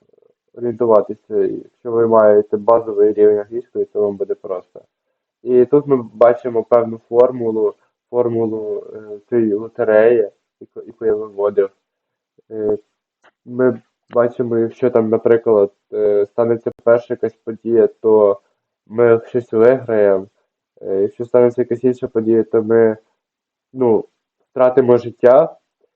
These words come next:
І так до кожної, е, планети ми можемо, е, дивитися свій інтерфейс. Також певні події. Е,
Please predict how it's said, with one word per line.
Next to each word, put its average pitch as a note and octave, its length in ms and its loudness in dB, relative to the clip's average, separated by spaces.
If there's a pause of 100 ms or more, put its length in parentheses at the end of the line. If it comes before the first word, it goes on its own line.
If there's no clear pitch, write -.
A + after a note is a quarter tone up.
(140)
І B2+ 60 -12
так C3 380 0
до A#2 160 0
кожної, C3 420 2 (180)
е, A2+ 160 2
планети B2+ 540 2
ми A#2 120 0
можемо, A2 720 2 (440)
е, - 320 -2 (800)
дивитися C3 640 0
свій C3 220 -2
інтерфейс. A2 580 2
Також A#2 440 -2 (200)
певні A2+ 300 -6
події. D3+ 920 0 (640)
Е, G#2+ 360 0